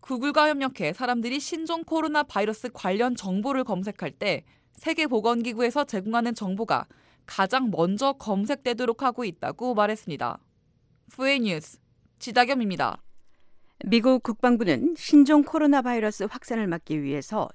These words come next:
Speaker 2: 주한미군에 별도 지침을 전달하는 등 적극적으로 대응하고 있습니다. 일월 십구 일 이후에 중국을 방문한 뒤 한국에 입국한 주한미군 인원들을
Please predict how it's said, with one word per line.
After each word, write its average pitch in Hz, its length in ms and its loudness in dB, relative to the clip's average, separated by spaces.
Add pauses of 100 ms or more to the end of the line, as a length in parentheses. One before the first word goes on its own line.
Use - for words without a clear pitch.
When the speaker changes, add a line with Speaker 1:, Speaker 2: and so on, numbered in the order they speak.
(120)
Speaker 2:
주한미군에 214 920 0 (100)
별도 202 500 -2
지침을 175 520 -4
전달하는 156 580 -4
등 240 240 -2
적극적으로 185 800 -4
대응하고 170 460 -4
있습니다. 127 460 -4 (680)
일월 269 400 4
십구 - 400 0
일 269 100 4
이후에 202 680 0
중국을 220 440 0
방문한 170 520 -4
뒤 208 120 -4
한국에 190 480 -6
입국한 208 540 -6
주한미군 208 720 -2
인원들을 180 680 -4